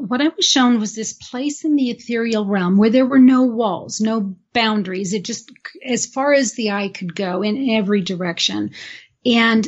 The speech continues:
souls would show up there for healing. Now, some of these souls were still in bodies. And I could tell that they were still in bodies because as I saw them in soul form, they looked like a,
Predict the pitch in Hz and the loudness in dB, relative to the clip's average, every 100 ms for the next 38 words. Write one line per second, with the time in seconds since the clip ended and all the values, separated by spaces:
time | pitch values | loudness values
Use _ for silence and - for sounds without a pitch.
0 | - - - 262 277 294 294 - - 285 | -4 -4 0 2 2 -2 -6 -12 -8 -6
1 | 247 - 277 269 220 208 - 196 190 - | -2 -2 -2 -4 -4 -8 -10 -8 -8 -8
2 | 254 208 - 320 220 185 208 208 254 - | -10 -12 -8 -4 -2 -2 -2 -2 -4 0
3 | 277 359 359 349 - 269 247 226 233 - | 0 2 2 2 0 2 2 0 -4 -4
4 | 240 220 220 190 175 160 135 - _ _ | -2 -2 -2 -2 -4 -6 -10 -12 _ _
5 | _ _ _ _ _ _ 262 220 220 220 | _ _ _ _ _ _ 0 2 2 0
6 | - 220 180 - 254 202 185 202 226 220 | -2 -4 -4 -6 -2 -2 -2 -6 -2 -2
7 | 208 202 233 208 208 208 202 190 180 233 | -2 -4 -2 -2 0 -2 -2 -4 -8 -8
8 | 202 202 214 220 - - 254 285 330 277 | -6 -4 -2 -2 -4 -4 -2 0 0 0
9 | 240 240 226 220 - - 226 226 - 220 | 0 0 -2 -2 -2 -2 0 -2 -4 -8
10 | 196 175 185 220 311 - 440 427 427 370 | -6 -4 -2 0 -2 -2 -6 -6 -4 0
11 | 285 269 | 2 0